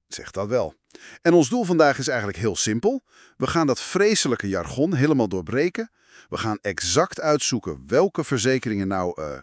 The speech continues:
keihard verplicht zijn, welke misschien optioneel, maar wel heel slim zijn,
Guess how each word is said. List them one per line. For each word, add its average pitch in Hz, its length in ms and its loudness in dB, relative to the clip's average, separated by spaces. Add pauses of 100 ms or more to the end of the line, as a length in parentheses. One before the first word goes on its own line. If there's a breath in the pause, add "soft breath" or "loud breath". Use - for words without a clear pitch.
(180)
keihard 156 380 2
verplicht - 440 -4
zijn, 151 280 0 (360 soft breath)
welke 135 380 4
misschien 104 460 -2
optioneel, 120 640 0
maar 90 180 -6
wel 85 220 -4
heel 78 180 -8
slim 190 380 2
zijn, 165 300 2